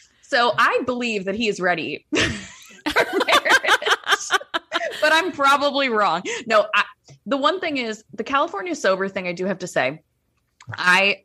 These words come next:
I can't judge, you know, how people live their sobriety. I'm not a, I'm not a sober person.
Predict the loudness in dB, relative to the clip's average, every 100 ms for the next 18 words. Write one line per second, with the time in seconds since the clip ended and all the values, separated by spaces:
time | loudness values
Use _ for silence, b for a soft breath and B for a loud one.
0 | _ -8 0 0 2 4 4 4 0 -6
1 | -4 0 4 4 2 0 0 2 0 2
2 | 2 2 2 0 0 0 2 2 0 -2
3 | -2 0 2 0 0 -4 -2 0 0 2
4 | 2 2 2 0 0 2 2 0